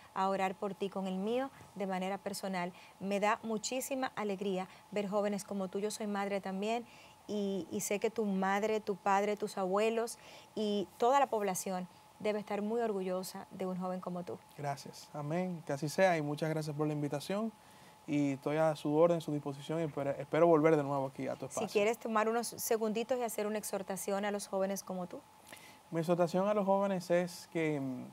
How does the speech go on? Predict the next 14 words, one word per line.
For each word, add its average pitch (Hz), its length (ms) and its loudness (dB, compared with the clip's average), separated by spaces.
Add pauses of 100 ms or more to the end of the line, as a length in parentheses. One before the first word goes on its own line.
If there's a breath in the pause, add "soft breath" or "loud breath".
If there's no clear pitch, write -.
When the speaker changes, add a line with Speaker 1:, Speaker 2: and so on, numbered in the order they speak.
Speaker 2:
siempre 196 360 2
digo 185 280 6
algo 151 440 4 (540 loud breath)
que 147 120 0
también 147 380 2
aprendí, 147 560 4 (300)
y 135 140 -10
no 143 140 -2
lo 165 100 2
mencioné, 156 400 0
pero 131 200 -4
quiero 151 220 -2
decirlo 147 320 0
aquí, 131 240 -8